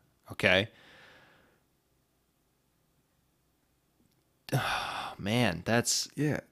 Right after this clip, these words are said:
Speaker 1: put your dick away.
Speaker 2: Like, I
Speaker 1: No, if you're, no, you know what?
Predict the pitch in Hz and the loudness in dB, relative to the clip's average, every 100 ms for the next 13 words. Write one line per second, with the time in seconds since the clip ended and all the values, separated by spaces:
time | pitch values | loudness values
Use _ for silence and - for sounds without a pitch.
0 | _ - - - 175 101 - 127 131 90 | _ -20 -6 -2 0 -2 2 2 2 0
1 | 78 73 - _ - - 185 170 - - | -2 -6 -12 _ -14 -6 -6 -6 -4 2
2 | 139 135 107 98 113 135 156 190 185 147 | 8 10 10 8 6 6 10 12 12 10
3 | 127 104 110 135 151 151 151 - | 8 8 8 10 10 12 10 6